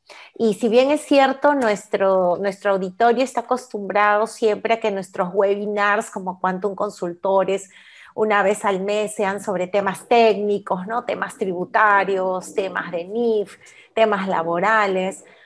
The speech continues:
Hoy día quisimos cambiar el, el mecanismo y transmitirles algo que nos va a ayudar muchísimo porque herramientas del tipo, eh, de coaching, liderazgo, manejo de habilidades blandas,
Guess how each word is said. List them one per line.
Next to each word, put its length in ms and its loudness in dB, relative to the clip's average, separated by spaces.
Hoy 220 4
día 160 2
quisimos 640 -2
cambiar 880 2
el, 420 0
el 320 0
mecanismo 1040 -2
y 160 -2
transmitirles 800 0
algo 340 4
que 460 4
nos 300 0
va 60 4
a 60 2
ayudar 500 4
muchísimo 760 -6
porque 720 0
herramientas 960 2
del 260 0
tipo, 560 4
eh, 240 0
de 160 -4
coaching, 640 4
liderazgo, 960 0
manejo 560 -4
de 220 2
habilidades 580 0
blandas, 840 -2